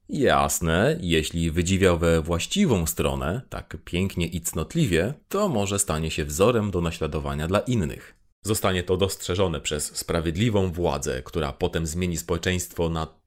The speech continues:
takie trochę lepsze. Ale generalnie to wydziwianie raczej osłabia społeczeństwo niż je wzmacnia. A społeczeństwo trzeba wzmacniać, bo tylko stabilne społeczeństwo chroni nas przed naszą zwierzęcością,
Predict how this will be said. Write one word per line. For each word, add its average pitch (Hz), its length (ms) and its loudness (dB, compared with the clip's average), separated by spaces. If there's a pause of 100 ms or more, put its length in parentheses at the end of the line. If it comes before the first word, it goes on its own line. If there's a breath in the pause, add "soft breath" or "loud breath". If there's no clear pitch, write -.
takie 165 380 0
trochę 101 440 2
lepsze. - 420 -2 (400)
Ale 120 180 4
generalnie 185 840 2
to 147 160 4
wydziwianie 147 880 0
raczej 254 1300 2
osłabia 104 840 2
społeczeństwo 76 880 -4
niż 87 200 -2
je 101 80 0
wzmacnia. 104 640 -2 (280)
A 80 120 -2
społeczeństwo 104 1000 2 (160)
trzeba 87 800 2 (120)
wzmacniać, 78 920 -2 (260)
bo 82 120 0
tylko 85 240 0
stabilne 98 520 2
społeczeństwo 87 760 0
chroni 98 400 2
nas 85 240 -2
przed - 240 -4
naszą 80 340 -2
zwierzęcością, 78 880 -4